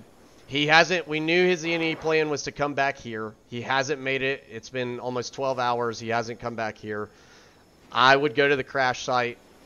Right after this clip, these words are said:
or crash site, or try to find the crash site, see what you can find from there, see what,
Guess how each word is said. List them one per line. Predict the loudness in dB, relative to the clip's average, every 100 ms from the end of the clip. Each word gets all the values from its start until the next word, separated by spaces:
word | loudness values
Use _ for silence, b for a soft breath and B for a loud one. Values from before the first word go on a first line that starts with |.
| -12
or | -10 -10 -12 -18
crash | -10 -10 -8
site, | -10 -10
or | -10
try | -2 0
to | 0
find | 0 0 0
the |
crash | -4 -4 -4
site, | -4 -4 -4
see | -8 -8 -8
what | -8
you | -10
can | -12 -8
find | -4 -4 -6
from | -10 -8
there, | -4 -2 -4
see | -6 -8
what, | -6 -6 -8